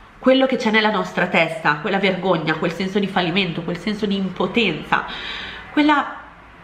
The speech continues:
diciamo, perdita di speranza, perché ogni qualvolta si verifica una buffata vuol dire ricadere, vuol dire non andare a, eh,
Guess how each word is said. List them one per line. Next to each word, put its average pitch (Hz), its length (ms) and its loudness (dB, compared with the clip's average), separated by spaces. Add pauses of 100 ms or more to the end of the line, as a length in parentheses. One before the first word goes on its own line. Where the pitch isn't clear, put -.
(460)
diciamo, 262 360 0
perdita 262 440 2
di 208 100 -2
speranza, 170 1000 2
perché 214 480 0
ogni 208 300 -2
qualvolta 214 400 2
si 185 140 -6
verifica 190 400 0
una 170 160 0
buffata 202 400 0
vuol 175 160 0
dire 190 200 4
ricadere, 180 440 -2
vuol 180 160 -2
dire 202 260 2 (440)
non 202 180 0
andare 226 520 0
a, - 380 0 (300)
eh, - 260 0